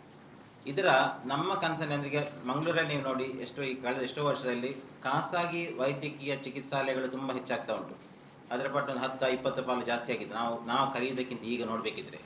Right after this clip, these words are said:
ಅಂದರೆ ಅಷ್ಟು ಜನರಿಗೆ ಹೋಮಿಯೋಪತಿ ಬೇಕು, ಆದರೆ ಹಣ ಇದ್ದವರಿಗೆ ಅದು ಸಿಗ್ತದೆ. ಆದರೆ ಜನಸಾಮಾನ್ಯರಿಗೆ,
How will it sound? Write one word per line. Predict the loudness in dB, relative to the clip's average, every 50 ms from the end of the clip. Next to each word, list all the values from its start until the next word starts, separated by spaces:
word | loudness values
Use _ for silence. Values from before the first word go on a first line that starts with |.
| -18 -14 -8
ಅಂದರೆ | -6 -4 0 0 0
ಅಷ್ಟು | 0 -2 -4 -6 -6 -6 -8 -8 -8 -8
ಜನರಿಗೆ | -4 -2 -2 0 0 0 0 -2 -2 0 -2 -2 -2 -6 -8 -6
ಹೋಮಿಯೋಪತಿ | -4 -2 -2 -2 -4 -4 -6 -2
ಬೇಕು, | 0 0 0 0 -4 -8 -12 -14 -14 -6 -2
ಆದರೆ | 0 0 2 2 0 0 0 -4 -8 -14 -16 -16 -16 -16 -16 -16 -18 -18 -18 -18 -18 -16 -16 -16 -16 -16 -16 -18 -18 -16 -16 -4 2 4
ಹಣ | 4 6
ಇದ್ದವರಿಗೆ | 6 6 6 6 6 6 6 4 2
ಅದು | 0
ಸಿಗ್ತದೆ. | -2 -4 -4 -4 -4 -4 -6 -8 -10 -14 -14 -4 0
ಆದರೆ | 2 2 2 2 0
ಜನಸಾಮಾನ್ಯರಿಗೆ, | 0 2 2 2 4 2 2 4 2 2 4 2 2 2 0 0 0 -2 -2 -2